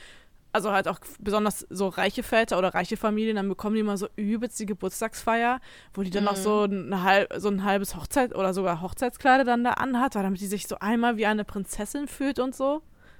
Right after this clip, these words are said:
Speaker 2: Ja, kenn ich.
Speaker 1: Dermaßen übertrieben. Hat doch auch diese eine TikTokerin da jetzt gemacht.
Speaker 2: Ja, ja, hatte ich an meinem Geburtstag nicht. An meinem achtzehnten waren wir bei mir im Garten und haben gesoffen. <laughs>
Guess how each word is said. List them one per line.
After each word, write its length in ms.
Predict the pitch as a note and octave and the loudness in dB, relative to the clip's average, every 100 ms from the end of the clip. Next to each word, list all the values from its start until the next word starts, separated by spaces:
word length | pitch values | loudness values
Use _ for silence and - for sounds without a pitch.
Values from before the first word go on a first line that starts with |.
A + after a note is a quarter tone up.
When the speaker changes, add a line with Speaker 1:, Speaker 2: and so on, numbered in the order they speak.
| - - - - - - - | -20 -20 -20 -20 -20 -20 -6
Speaker 2:
Ja, 160 | F#3+ F#3 - - - - - - - | 0 0 0 -20 -20 -20 -20 -20 -20
kenn 200 | - F#3 | -6 -4
ich. 180 | F3 - - | -4 -6 -6
Speaker 1:
Dermaßen 640 | F#3+ F#3 A3+ G3 G3 - G3 | 2 4 6 4 4 0 -4
übertrieben. 540 | G3 G3+ - F#3+ F#3+ | -2 -2 -2 -2 0
Hat 140 | A3+ C4 | 2 4
doch 100 | C4 | 6
auch 160 | A#3 | 6
diese 260 | A3+ A3+ G#3+ | 4 -2 0
eine 260 | F#3+ A#3 | 2 2
TikTokerin 760 | - B3 - A#3+ - F#3+ F3+ E3+ | 0 -2 4 4 4 2 0 0
da 80 | F3 | 2
jetzt 260 | F#3 - | 2 0
gemacht. 520 | - F3+ E3+ E3+ - - - - | -4 -2 -2 -4 -12 -20 -20 -10
Speaker 2:
Ja, 220 | D#3+ D#3+ E3 - - | -4 -2 -4 -10 -8
ja, 240 | D#3+ D#3+ - | -6 -6 -8
hatte 180 | G#3 A3+ | -10 -8
ich 180 | A3+ - | -8 -6
an 120 | F#3+ | -4
meinem 180 | G#3+ A#3 | -2 -4
Geburtstag 480 | G3+ G3 F#3+ F3+ | -6 -8 -4 -4
nicht. 380 | E3+ E3 E3 - - | -4 -8 -8 -16 -10
An 160 | F3+ F3+ | -6 -4
meinem 180 | F#3+ | -2
achtzehnten 540 | G3 - - C4 G#3+ G3 | -4 -6 -6 -6 -4 -2
waren 180 | F#3+ G#3 | -2 -2
wir 100 | F#3 | -4
bei 140 | F3+ | -4
mir 140 | F3+ F#3 | -4 -6
im 160 | E3 | -6
Garten 400 | D#3 D#3+ E3 F3+ | -4 -2 -2 -6
und 140 | E3+ D#3+ | -10 -8
haben 200 | D#3+ D#3+ | -10 -10
gesoffen. 480 | D3+ C#3+ D#3 D3 C#3+ - | -8 -8 -8 -12 -12 -8
<laughs> 140 | C4+ | -8